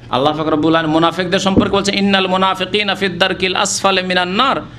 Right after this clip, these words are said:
ওয়া লান তাজিদা লাহুম নাসিরা।" নিশ্চয় মুনাফিকরা জাহান্নামের সর্বনিম্ন স্তরে অবস্থান করবে যারা মুনাফিক। অন্তরে বিশ্বাস নেই আল্লাহর উপর, পরকালে,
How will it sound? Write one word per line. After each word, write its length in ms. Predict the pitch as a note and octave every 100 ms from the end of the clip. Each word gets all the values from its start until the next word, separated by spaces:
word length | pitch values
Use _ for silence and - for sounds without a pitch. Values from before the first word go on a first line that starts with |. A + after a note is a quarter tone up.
| -
ওয়া 140 | C3+ D#3+
লান 240 | F#3 D#3+
তাজিদা 420 | D3 D#3+ E3 D#3+
লাহুম 300 | D3+ C#3 C#3
নাসিরা।" 500 | C3 A#2+ B2+ A#2+ G#2 G2+ - - -
নিশ্চয় 460 | D3 F#3 F#3+ G3+ F#3
মুনাফিকরা 840 | E3+ F3+ G3+ G3 G#3 A#3 G#3+ G#3+ F3+
জাহান্নামের 580 | F#3+ F#3+ G3+ G3+ G#3 F#3+
সর্বনিম্ন 920 | - F#3+ G#3 A#3 A#3 A3+ A3+ A3+ A3 A3
স্তরে 640 | G#3+ - A3 G#3+ A#3+ D4 - -
অবস্থান 520 | C3+ C#3+ C#3 - A#2
করবে 240 | F2+ E2+ - - - - -
যারা 160 | A#2+ A#2
মুনাফিক। 520 | A#2+ A2 G2+ G2 - - - - - -
অন্তরে 440 | - F3 G3 G#3+ G3+
বিশ্বাস 400 | G3+ - G3 G3
নেই 300 | A3 C#4+ F4+ - - - -
আল্লাহর 320 | E3+ G3 G3+
উপর, 220 | F#3+ G#3
পরকালে, 680 | G3+ G#3 G#3 A3+ C4+ D#4